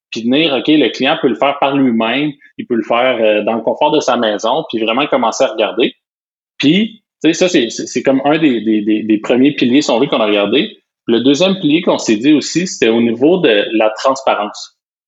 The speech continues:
Euh, tu sais, l'hypothèque est un produit que toutes les, tout, tout gens qui veulent accéder à une propriété passent un peu par là.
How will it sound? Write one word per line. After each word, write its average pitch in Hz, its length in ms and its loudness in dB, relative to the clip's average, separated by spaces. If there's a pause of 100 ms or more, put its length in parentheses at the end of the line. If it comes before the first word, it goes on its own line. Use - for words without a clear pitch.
(220)
Euh, 101 220 -4
tu - 60 -18
sais, 147 120 0
l'hypothèque 156 640 2
est - 160 -2
un 120 80 2
produit 120 440 -2
que 127 100 -4 (120)
toutes 180 220 -4
les, 139 260 0
tout, 170 140 0 (300)
tout 185 120 -2
gens 180 260 2
qui 139 100 -4
veulent 120 220 2
accéder 131 340 0
à - 20 0
une 160 80 -4
propriété 113 600 -4 (400)
passent 139 260 0
un 123 140 0
peu 143 140 -2
par 110 240 -2
là. 117 260 -4